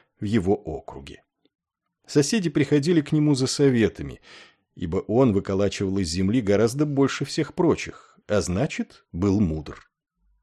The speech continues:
«Не посеешь, не пожнешь», уверенно утверждал он.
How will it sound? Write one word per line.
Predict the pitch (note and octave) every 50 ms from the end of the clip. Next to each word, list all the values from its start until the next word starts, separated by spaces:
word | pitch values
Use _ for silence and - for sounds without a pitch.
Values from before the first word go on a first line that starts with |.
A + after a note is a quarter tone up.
| _ _ _ _ _ -
«Не | A2 C3 E3 E3+ D3+
посеешь, | F3+ F3 D#3 - - - E3 F#3 F#3+ F#3+ F#3 E3+ C#3+ - - -
не | - A2 E3 F#3
пожнешь», | F3 - E3+ D#3+ B2+ G#2 A2+ A#2 C3 D3+ E3+ F#3 - - - - _ - _ _ _ _
уверенно | - B2 C3 A2 G2+ G2+ F#2+ F2+ F2+ F2 F2 F2+ - -
утверждал | G#2 G2 - - F#2+ F#2 E2 D#2+ D2+ D2+ D#2 D#2+ - -
он. | - D#2 D2+ C#2+ -